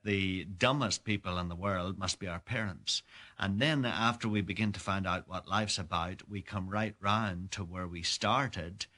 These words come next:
And we started as children, of course, thinking that our father was the wisest man in the whole universe.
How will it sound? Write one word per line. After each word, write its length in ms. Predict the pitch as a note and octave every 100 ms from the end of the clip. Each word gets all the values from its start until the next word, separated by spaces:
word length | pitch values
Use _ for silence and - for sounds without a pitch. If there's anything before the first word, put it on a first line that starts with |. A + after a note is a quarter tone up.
| - _ -
And 240 | F#2 F#2
we 100 | F#2
started 480 | - A2+ A2 F#2+ F2
as 180 | E2+ -
children, 400 | - A#2 G#2 F2+
of 160 | E2+
course, 260 | - F2+ F#2+
thinking 380 | G#2+ F#2 F#2+ F#2+
that 140 | F2
our 180 | E2 E2+
father 420 | - F#2+ F#2 F2
was 140 | E2+ -
the 80 |
wisest 500 | D#2+ E2+ F#2+ F#2 -
man 240 | F#2+ F2+ F2+
in 80 | F2
the 80 |
whole 220 | E2 G2 G2
universe. 640 | G2 A#2+ F2+ C#2 -